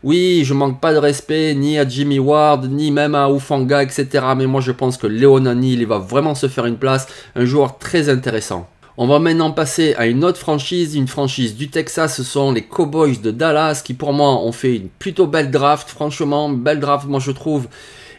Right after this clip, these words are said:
Et ils ont fait trois signatures vraiment très intéressantes. Jacquari Robertson, le receveur de Wake Forest, on l'a vu, c'est vraiment un bon joueur, il a de la taille, c'est un solide contributeur, franchement,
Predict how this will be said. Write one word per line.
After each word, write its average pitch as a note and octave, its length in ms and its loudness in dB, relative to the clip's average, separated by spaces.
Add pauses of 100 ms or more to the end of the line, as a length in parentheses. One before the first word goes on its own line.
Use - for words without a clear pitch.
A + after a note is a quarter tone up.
(100)
Et F3 120 6
ils F3 160 2
ont E3+ 80 2
fait E3 200 2
trois G3+ 240 0
signatures F3+ 500 -2
vraiment D#3+ 400 0 (120)
très F#3 360 2
intéressantes. C#3+ 800 -4 (560)
Jacquari C#3+ 540 0
Robertson, D#3+ 800 0
le B2+ 340 0
receveur D#3+ 800 0
de D3 200 2
Wake E3+ 300 0
Forest, D#3+ 580 -2
on D#3+ 180 0
l'a E3 120 0
vu, E3 240 -4
c'est C#3 200 -2
vraiment D3 300 0
un C#3+ 120 0
bon C#3+ 320 0
joueur, D#3 460 2
il B2+ 140 -2
a A#2+ 80 0
de A2+ 140 -6
la D#3 160 2
taille, E3 400 -2 (320)
c'est - 180 0
un C#3 120 6
solide F3+ 420 2
contributeur, D#3 880 -2
franchement, D#3 680 -2